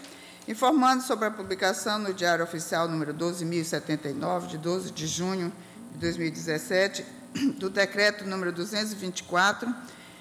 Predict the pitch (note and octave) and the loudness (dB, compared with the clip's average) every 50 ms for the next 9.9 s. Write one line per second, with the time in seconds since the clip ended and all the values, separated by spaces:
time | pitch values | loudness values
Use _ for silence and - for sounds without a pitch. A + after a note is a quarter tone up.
0 | - - - - - - F#3 F3+ G3 A3 G#3+ G#3+ - G3 F#3+ F3+ F3+ F3 F3 F3+ | -20 -20 -20 -14 -8 -6 -6 -2 -2 -2 0 0 0 -2 -2 -2 -2 -2 -2 -2
1 | F#3+ G3 G#3+ A3 A#3+ B3 C4 C#4 D4+ D4 - - - - - - - - - - | 0 0 2 2 4 4 4 4 2 0 -4 -12 -16 -18 -16 -16 -16 -16 -16 -18
2 | - - - - - F3 F3 E3+ F#3 F#3 F#3+ F3+ F3 - E3+ F3 F#3+ F3 E3 E3 | -20 -20 -12 -2 0 0 2 4 4 2 2 2 0 0 0 0 2 2 0 -2
3 | E3+ F#3 F3+ F#3 F#3 - - A3 A3 A3+ A#3 - - C4+ B3+ B3 A3 G#3+ G#3+ G#3+ | 2 2 2 2 2 2 2 2 2 2 2 0 -4 -4 0 2 2 2 2 0
4 | A#3+ A3 G#3 G3 G3+ G3+ G3+ G#3 A#3 A3+ A#3 F#3+ F#3+ - - G#3+ G#3+ G#3+ B3 C4 | 0 2 2 2 2 -2 -4 -4 -2 2 2 2 2 2 0 -2 0 0 0 0
5 | G3 F#3+ G3+ F#3 - G3+ F#3+ F3+ F3+ E3 - E3+ C#3+ D3+ E3+ F#3+ G3+ G3+ G3 G3+ | 0 -2 -4 -4 0 2 2 2 0 -2 -4 -2 0 2 4 4 4 4 4 2
6 | G3 - - F#3 F3 E3+ E3 E3 E3+ F3 F#3 G3+ G3+ A3 A#3 C#4+ D4 - - - | 2 0 0 0 0 2 4 4 6 6 4 4 4 4 4 4 2 0 -6 -14
7 | - - - - - - F#3+ G3+ G3 F#3 F#3 F#3 F3 F3+ - - G#3+ G#3+ G3+ G3 | -16 -18 -18 -16 -10 -8 -4 2 2 2 4 4 2 2 4 2 0 0 0 0
8 | - F#3 F#3 F#3 - F#3+ F3 F3 - F#3 E3+ E3+ F3 E3+ E3+ - F#3+ G3 G3 - | 0 0 0 2 2 2 2 2 0 -2 0 0 0 0 2 2 0 0 0 -2
9 | - F#3+ D#3+ - E3+ F3 - E3 - - D#3 D#3 E3+ F#3+ G#3 G#3+ C4 | -4 -6 -4 -4 -4 -4 -4 -6 -4 0 2 4 4 4 2 0 -4